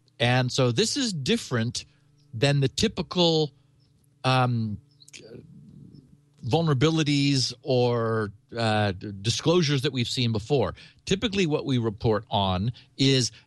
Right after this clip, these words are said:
a given website has lost control of their database, and so we're looking at the pace, passwords of that website.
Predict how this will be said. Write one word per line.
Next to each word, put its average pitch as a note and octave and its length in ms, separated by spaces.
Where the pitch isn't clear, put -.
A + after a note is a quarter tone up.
a C3+ 100
given C3 500
website A#2 800
has A2+ 180
lost A#2+ 360
control A2+ 340
of F#2 80
their F#2+ 120
database, F2 640
and B2 120
so C#3+ 120
we're B2 120
looking D#3 320
at C#3+ 100
the B2 100
pace, D#3+ 360
passwords C#3 720
of C3+ 340
that C3 300
website. B2+ 560